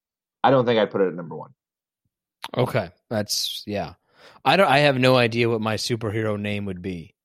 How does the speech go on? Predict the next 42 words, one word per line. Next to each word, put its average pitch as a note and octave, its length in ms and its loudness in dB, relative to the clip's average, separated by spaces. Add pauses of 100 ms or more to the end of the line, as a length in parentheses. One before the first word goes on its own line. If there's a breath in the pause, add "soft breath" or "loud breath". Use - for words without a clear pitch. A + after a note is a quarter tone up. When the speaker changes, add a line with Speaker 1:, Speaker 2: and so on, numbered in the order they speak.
(720)
Speaker 2:
and A#2 100 -2
I A#2 100 4
can't A#2+ 280 2
even G#2+ 200 0
think G#2+ 260 -4
of G2 100 -4
anything. F2+ 380 -6
What G#2+ 120 -2
would B2+ 160 2
yours F3 200 4
be? F#2+ 320 -8 (180)
Speaker 1:
It D#3 60 6
would E3+ 200 6
probably F#3 340 8
be, E3+ 40 10
like, D3 220 4 (200)
Rhino B2+ 540 6
Speaker 2:
<laughs> A#2 80 0
Speaker 1:
Man G#2+ 300 0
or, F2+ 300 -2 (180)
or F#2+ 260 0
Rocket A2+ 480 2
Boy F#2+ 360 -2
or, E2 260 -6 (100)
I A#2+ 160 2
don't F2+ 120 -2
Speaker 2:
Look, D2 80 -10
Speaker 1:
know. - 160 -14
Speaker 2:
I, B2+ 140 -2 (300)
I, C3 320 0
I D3 40 0
don't C#3 140 4
wanna B2 180 4
bring A2+ 260 0
this G2+ 200 -4
up. F#2+ 240 -6 (480)
I A2+ 120 -2
don't A#2 120 0
wanna A2 160 -2
bring F#2+ 220 -8
this E2+ 200 -12
up, D2+ 180 -12